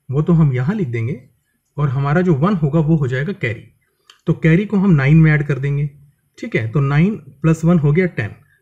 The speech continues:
तो ये डिजिट हो गई टेन और टेन प्लस सिक्स सिक्सटीन। तो ये हमारा आ जाएगा वन plus nine plus six that is sixteen।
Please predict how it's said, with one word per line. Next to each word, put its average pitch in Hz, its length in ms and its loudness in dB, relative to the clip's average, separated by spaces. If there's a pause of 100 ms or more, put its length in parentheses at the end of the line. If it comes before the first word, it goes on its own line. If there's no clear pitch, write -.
(160)
तो 156 80 0
ये 190 140 4
डिजिट 185 320 0
हो 170 80 4
गई 180 160 4
टेन 180 400 -4
और 143 160 -4
टेन 170 220 2
प्लस 185 280 -2
सिक्स - 260 -14
सिक्सटीन। 110 500 -8 (680)
तो 151 40 -8
ये 147 240 2
हमारा 143 320 0
आ 127 80 -4
जाएगा 127 380 -4 (200)
वन 156 240 0
plus 160 300 -4
nine 135 280 -4
plus 139 260 -6
six - 220 -14
that 123 200 -8
is 220 160 -16
sixteen। 110 480 -10